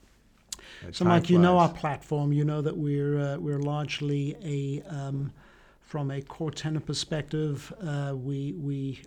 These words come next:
Speaker 2: um, hitch our bridle to human-centered design as a, as a set of core principles. We're very familiar with our design process. From an industrial design process, tell us a little bit about, uh, about what that looks like.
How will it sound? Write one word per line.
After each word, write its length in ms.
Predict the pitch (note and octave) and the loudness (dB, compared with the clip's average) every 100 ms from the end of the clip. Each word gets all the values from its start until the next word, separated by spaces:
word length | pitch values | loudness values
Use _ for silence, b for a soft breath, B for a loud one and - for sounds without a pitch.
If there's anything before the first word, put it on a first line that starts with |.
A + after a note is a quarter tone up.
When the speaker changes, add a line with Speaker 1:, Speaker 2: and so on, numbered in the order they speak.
| A3 | -14
Speaker 2:
um, 340 | D3+ C#3 C3+ C#3 b b b b b b b _ _ _ | -10 -8 -8 -10 b b b b b b b _ _ _
hitch 280 | E3 E3+ D#3+ | -4 0 0
our 120 | D3+ | 2
bridle 420 | D3+ D#3 D#3 D#3 | 2 2 2 0
to 200 | - D3 | -2 -2
human-centered 680 | - F3+ E3+ D3+ D#3+ D#3 D3+ | 0 2 2 2 0 -2 -2
design 500 | D#3 C#3+ D#3 D#3+ D3+ | -4 -2 -2 0 0
as 200 | D3 D3 | 0 0
a, 280 | D3+ D3 G3 | 0 0 -2
as 200 | D#3+ C#3 | -4 -4
a 40 | |
set 260 | - E3 D3 | -2 -2 -2
of 120 | D3 | -4
core 220 | - D3+ | -6 -6
principles. 720 | - D3 C#3+ D3+ D#3 D#3 C#3+ - B B | -4 -4 -4 -6 -6 -6 -8 -14 B B
We're 120 | D3 | -6
very 220 | C#3 D#3+ D#3+ | 0 0 0
familiar 420 | E3 D#3 D3+ C#3+ | -2 -2 -2 -4
with 160 | C#3 - | -6 -8
our 200 | D#3+ D#3 | -4 -2
design 440 | D3 C#3 D#3+ D#3+ D3 | -2 -2 -2 -2 -4
process. 640 | - D#3+ - E3+ D#3+ - - B B B | -4 -4 -2 -2 -2 -6 -12 B B B
From 180 | - F3 | -2 2
an 80 | E3 | 4
industrial 580 | C#3+ G3 G#3+ - F#3 E3+ | 4 4 4 2 0 2
design 380 | D#3 D3+ D3 | 0 -2 -4
process, 460 | C#3+ D#3 D3 D#3+ C#3+ | -6 -8 -8 -6 -8
tell 200 | - A3+ | -4 -2
us 140 | G3 | 0
a 60 | F#3 | 0
little 180 | E3 D#3+ | 2 0
bit 220 | C#3+ G3 | -2 -6
about, 480 | - D3+ C#3 - D#3+ | -4 -2 -2 -4 -6
uh, 160 | D3+ D#3+ | -6 -6
about 380 | C#3+ D#3+ D3+ | -6 -6 -6
what 160 | D3+ C#3+ | -8 -8
that 200 | C#3+ - | -10 -10
looks 240 | C#3 - | -12 -12
like. 280 | C#3+ D3 - | -14 -16 -18